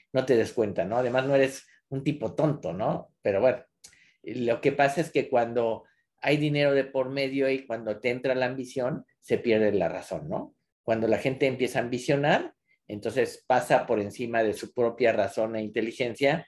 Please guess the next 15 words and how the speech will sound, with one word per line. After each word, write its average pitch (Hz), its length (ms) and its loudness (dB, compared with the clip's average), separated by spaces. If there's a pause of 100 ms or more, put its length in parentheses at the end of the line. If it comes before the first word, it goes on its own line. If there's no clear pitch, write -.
(260)
porque 110 260 -2
la, 95 360 0
la 95 320 -2
ambición 107 520 -2
ciega, 82 460 -2
¿no? 92 320 -10 (560)
Bueno, - 320 2 (100)
en 139 140 -2
fin, 92 320 -2
el 123 140 -2
caso 180 240 4
está 165 400 4
en 135 240 0
que, 131 340 4 (1500)
eh, 120 480 2